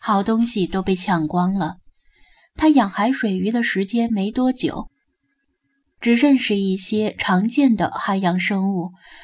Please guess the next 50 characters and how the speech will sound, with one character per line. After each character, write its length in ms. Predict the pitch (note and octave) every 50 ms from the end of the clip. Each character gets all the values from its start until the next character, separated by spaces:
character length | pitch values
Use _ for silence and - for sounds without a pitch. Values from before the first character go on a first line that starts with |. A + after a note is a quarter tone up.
| - - _ _
此 160 | - C4 B3
时 160 | A#3+ C4 B3+
店 220 | B3+ C4+ C4 B3
里 100 | A3+ F#3+
黑 220 | F#3 F3+ A#3+ A#3 A#3
乎 180 | A#3 - A#3
乎 300 | A#3 A#3 _ B3 A#3+ B3
的， 240 | B3 - C#3 - - - _ _ _ _ _ _ _ _ _ _
周 160 | - A#3 A#3
围 160 | A3+ G#3 G3
乱 200 | G#3+ A3+ A3 G3 F#3
糟 200 | - F#3 F3+ F3+
糟 260 | F3+ F3 E3+ F3+ F#3+
的， 220 | - - G#3+ A3 - _ _ _ _ _ _ _ _ _
根 180 | - A#3+ A#3+ A#3
本 160 | A#3 G3+ F#3+
没 200 | F#3+ F#3+ F#3 G#3+
时 180 | - - F#3+
间 240 | F3+ G#3 G3+ F#3+ G#3
仔 160 | A3 - F#3+
细 180 | F3+ F3+ - A3
观 240 | G#3 - A3 A3 A3
察 220 | A3 - G#3+ G#3 G3+
鱼 200 | F#3 F3 D#3 E3+
的 100 | G#3+ A3
形 280 | - - E3 D#3 D#3+
貌。 200 | F3+ G3+ G#3+ G3+ - - - _ _ _ _ _ _ _ - - _ _
而 180 | - A3+ A3+ A3+
且 380 | A#3 - A3+ G#3+ G3 F#3 F3+
他 200 | F3+ - A#3+ A#3+
的 120 | A#3+ A#3 G#3+
老 200 | G3+ F#3 - G3+
花 280 | F3+ - A3 G#3+ A3
眼 240 | A3+ G#3 F#3 C#3 -
看 220 | - - B3 A#3 G#3
不 80 | G3
清 240 | F#3+ - A3 A3 G#3
鱼 160 | F#3+ F3+ F3+
缸 260 | F3 G#3 G#3 G#3 A3
标 180 | A3+ A#3 A#3 A#3
签 240 | A#3 - B3 B3 B3+
上 220 | B3+ C4 A3+ G3+
的 100 | F3+ D#3+
字， 300 | F3+ - - A#3 G3+ F3+ F3+ - - _ _ _ _ _ _ _ _ _ _
只 140 | _ - B3
能 180 | A#3 A#3+ A#3+ C4
根 200 | C#4 D4 D4 D4+
据 140 | D4+ D4 A#3+
标 280 | - B3+ C4 C4 C4+
价 300 | C4+ - C#4 B3 G3+ G3